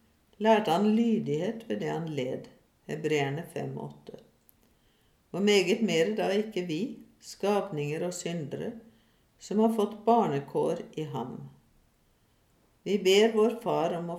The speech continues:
forene vår vilje med Sønnens, slik at vi kan gjøre etter hans vilje, hans frelsesplan for verdens liv. Dette er vi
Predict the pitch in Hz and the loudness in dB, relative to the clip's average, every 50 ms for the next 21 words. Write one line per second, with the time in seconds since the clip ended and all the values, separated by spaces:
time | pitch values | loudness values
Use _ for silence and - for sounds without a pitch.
0 | 175 - 185 185 175 156 143 143 143 156 175 196 190 151 147 143 147 151 151 - | -8 -6 -4 0 2 2 2 2 0 -2 -4 -4 -2 0 0 0 -2 -4 -8 -10
1 | - 156 170 180 180 170 143 135 135 - - - - - - 156 160 170 170 - | -10 -4 -4 -2 -2 -2 -4 -4 -4 -6 -6 -8 -10 -12 -10 -10 -10 -10 -10 -10
2 | - - 139 139 135 - - - 208 233 240 - - - - - - - - - | -8 -6 -6 -6 -6 -6 -6 -6 -4 -6 -6 -8 -10 -16 -18 -16 -16 -16 -16 -18
3 | - _ _ _ _ _ _ _ _ _ _ _ _ _ _ _ _ - - - | -20 _ _ _ _ _ _ _ _ _ _ _ _ _ _ _ _ -14 -8 -6
4 | 170 165 165 - 165 - - - 151 147 143 - 156 151 160 165 170 175 170 156 | -4 -4 -4 -4 -6 -6 -6 -6 -6 -6 -6 -6 -8 -8 -6 -6 -4 -4 -4 -4
5 | - - - - - 156 151 139 139 139 135 135 - - - _ 147 139 131 127 | -4 -6 -8 -10 -12 -12 -10 -8 -8 -8 -8 -10 -12 -16 -14 _ -10 -10 -10 -10
6 | - - - - 185 208 - - _ _ _ _ _ _ _ _ _ _ _ _ | -12 -12 -12 -14 -14 -16 -18 -20 _ _ _ _ _ _ _ _ _ _ _ _
7 | _ _ - 139 147 151 151 - - - - - 175 175 175 170 - - - - | _ _ -8 -8 -8 -8 -8 -12 -16 -18 -10 -6 -6 -6 -6 -6 -8 -10 -12 -12
8 | - - - - - - - - - - - - - - 139 143 139 131 131 135 | -12 -14 -12 -12 -10 -8 -8 -8 -10 -12 -14 -12 -10 -8 -8 -6 -6 -6 -6 -8
9 | - - - 131 139 - - - - - - - - - - _ _ _ _ _ | -10 -10 -12 -12 -12 -12 -12 -12 -12 -10 -10 -12 -14 -16 -20 _ _ _ _ _
10 | _ _ _ _ _ _ _ _ _ _ _ _ _ _ _ _ _ _ _ _ | _ _ _ _ _ _ _ _ _ _ _ _ _ _ _ _ _ _ _ _
11 | _ _ _ _ _ _ _ _ _ _ _ _ _ _ _ _ _ _ _ _ | _ _ _ _ _ _ _ _ _ _ _ _ _ _ _ _ _ _ _ _
12 | _ _ - 240 - - - - - - - - 226 226 226 233 226 214 214 214 | _ _ 4 4 4 4 0 -2 -2 -2 2 4 4 4 4 4 2 2 2 2